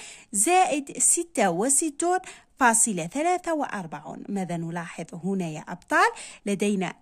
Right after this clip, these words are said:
العدد الأول عدد عشري، عدد بالفاصلة، ولدينا العدد الثاني أيضًا عدد عشري، عدد بالفاصلة. ماذا سنفعل هنا؟ تابعوا معي. إذن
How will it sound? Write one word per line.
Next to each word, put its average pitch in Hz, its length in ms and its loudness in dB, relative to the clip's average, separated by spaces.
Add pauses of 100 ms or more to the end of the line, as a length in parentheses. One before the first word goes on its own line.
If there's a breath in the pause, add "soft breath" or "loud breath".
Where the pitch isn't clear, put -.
العدد 180 480 -4
الأول 185 540 -2
عدد 185 520 -2
عشري، 180 320 2 (120)
عدد 180 580 -2
بالفاصلة، 254 760 0
ولدينا 262 600 -2
العدد 233 440 -8
الثاني 302 440 0 (360 loud breath)
أيضًا 302 380 0
عدد 277 440 -2
عشري، 302 480 -4
عدد 196 380 -8
بالفاصلة. 285 640 -6 (100)
ماذا 277 120 -2
سنفعل 160 640 -4
هنا؟ 214 240 -2 (300 soft breath)
تابعوا 175 420 -2
معي. 143 180 -14 (960 soft breath)
إذن 190 220 -4